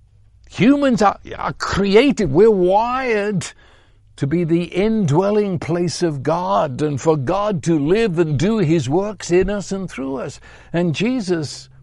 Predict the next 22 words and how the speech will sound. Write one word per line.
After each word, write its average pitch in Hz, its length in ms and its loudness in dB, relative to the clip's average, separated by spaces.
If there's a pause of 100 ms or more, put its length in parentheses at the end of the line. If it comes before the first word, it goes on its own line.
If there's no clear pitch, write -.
(420)
is 117 180 -12
the 135 120 -6
first 165 560 -6
human 151 720 -6 (1700)
<laughs> 90 260 -4 (600)
who 147 240 2
is 156 260 4
God 131 580 0 (580)
and 156 180 0
therefore 160 560 4
can 165 380 0
reveal 170 840 4
to 220 420 2
us 165 380 0
humans, 160 580 -2
"This 214 460 -2 (640)
is 147 220 4
what 160 260 2
you 175 100 0
were 165 160 0
created 156 680 -2
for." 190 480 -4